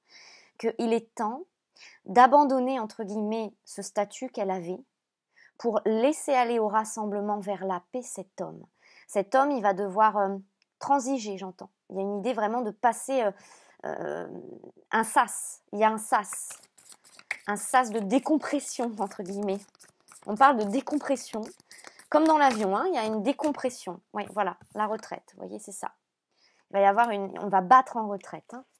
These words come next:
Et on nous donne avec cette carte en dessous, vous voyez, départ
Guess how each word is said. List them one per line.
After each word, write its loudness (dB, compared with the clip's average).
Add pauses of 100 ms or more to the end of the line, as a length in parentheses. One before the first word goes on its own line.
(880)
Et 4
on 4
nous 2
donne 10
avec 2
cette -6
carte 2
en -2
dessous, -6
vous 0
voyez, 0 (180)
départ 4